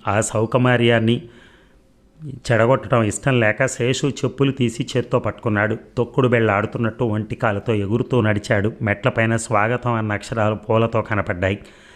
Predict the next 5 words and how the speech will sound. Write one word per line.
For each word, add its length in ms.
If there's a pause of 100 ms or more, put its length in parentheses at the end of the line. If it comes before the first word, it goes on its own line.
(160)
శేషగిరి 560
ఆనందం 580
కోటి 320
వీణలైంది. 800 (160)
"పద్మ" 420